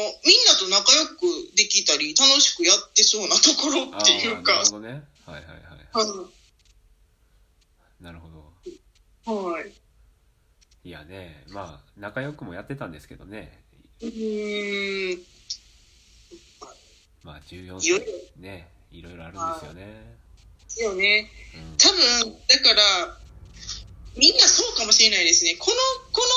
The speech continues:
Speaker 1: の、こういう側面は私にすごく似てるけど、別の子にも私を見るみたいな、なんか混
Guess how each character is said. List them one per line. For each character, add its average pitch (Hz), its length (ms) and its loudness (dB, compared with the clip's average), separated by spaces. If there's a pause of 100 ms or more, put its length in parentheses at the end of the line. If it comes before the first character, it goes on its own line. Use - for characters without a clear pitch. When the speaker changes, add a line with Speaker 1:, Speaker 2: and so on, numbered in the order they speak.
(200)
Speaker 1:
の、 - 80 -20
こ 403 120 -2
う - 20 2
い 480 240 2
う 466 40 10
側 294 220 4
面 240 220 6
は 185 60 -2
私 - 260 2
に 240 80 0
す - 220 4
ご 277 120 0
く 220 80 -8
似 208 120 0
て 220 120 6
る 220 120 -2
け 170 120 4
ど、 180 180 0
別 294 280 6
の 359 100 0
子 370 60 -6 (640)
に 320 120 4
も 311 140 -2
私 - 400 4
を 269 80 -2
見 220 120 -2
る 220 120 0
み 196 80 -6
た 175 160 2
い 165 60 -4
な、 165 80 -6
な - 100 -4
ん 370 60 -8
か - 100 -6
混 - 200 0